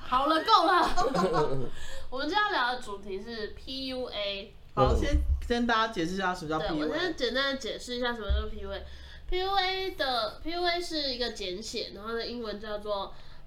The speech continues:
Speaker 1: Pick Up Artist，就是简称P U A，然后它也可以翻成中文就叫做把妹达人或是搭讪艺术家。
Speaker 2: 黑男。
Speaker 1: 黑男，呃，
Speaker 3: 所以黑男是什么？
Speaker 1: 黑男不算。黑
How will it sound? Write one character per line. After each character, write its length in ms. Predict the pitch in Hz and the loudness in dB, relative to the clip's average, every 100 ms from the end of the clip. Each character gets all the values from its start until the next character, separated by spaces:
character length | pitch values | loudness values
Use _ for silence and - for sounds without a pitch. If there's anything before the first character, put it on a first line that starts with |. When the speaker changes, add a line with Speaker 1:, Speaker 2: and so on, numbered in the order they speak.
| - | 0
Speaker 1:
Pick 380 | - 359 320 269 | 4 4 0 0
Up 240 | 330 311 - | 2 0 0
Artist， 600 | 262 269 262 233 180 180 - | -2 -2 -4 -8 -8 -10 -4
就 100 | 220 | -4
是 80 | |
简 240 | 220 202 170 | -2 -4 -6
称 220 | 202 202 | -6 -6
P 100 | 214 | -4
U 180 | 190 190 | -4 -4
A， 300 | 180 185 175 | -6 -8 -8
然 80 | 185 | -8
后 120 | 196 | -8
它 140 | 220 226 | -6 -4
也 100 | 196 | -6
可 160 | 214 | -6
以 220 | 208 196 185 | -6 -6 -8
翻 180 | - 226 | -8 -6
成 140 | 233 208 | -6 -6
中 160 | 220 | -6
文 100 | 208 | -6
就 60 | 202 | -6
叫 220 | 214 202 | -6 -6
做 360 | 196 202 185 175 | -4 -6 -6 -8
把 160 | - 165 | -10 -8
妹 220 | 180 214 | -6 -6
达 240 | 226 175 170 | -6 -6 -6
人 120 | 175 | -8
或 140 | 196 | -8
是 140 | 196 196 | -8 -8
搭 260 | 196 196 | -6 -6
讪 160 | 202 208 | -6 -8
艺 220 | 180 185 | -6 -6
术 240 | 180 180 - | -8 -10 -10
家。 120 | - - - | -14 -14 -4
Speaker 2:
黑 240 | 269 269 | 2 4
男。 420 | 254 185 170 208 - - - - - - | 4 2 -2 -8 -12 -14 -16 -18 -18 -16
Speaker 1:
黑 180 | - 247 | -2 0
男， 140 | 254 175 156 - | 0 -4 -8 -8
呃， 440 | 196 202 202 202 | -4 -2 -2 -4
Speaker 3:
所 140 | - 160 | 4 6
以 60 | |
黑 100 | 165 | 6
男 180 | 160 131 | 4 2
是 100 | 135 | 2
什 140 | 127 | 0
么？ 120 | 95 80 | 0 -2
Speaker 1:
黑 60 | |
男 100 | 226 | -4
不 100 | 226 | -4
算。 320 | 254 - 330 - - - - - - - - - - - | -4 0 0 0 -10 -18 -18 -16 -12 -10 -10 -12 -16 -16
黑 100 | - | -2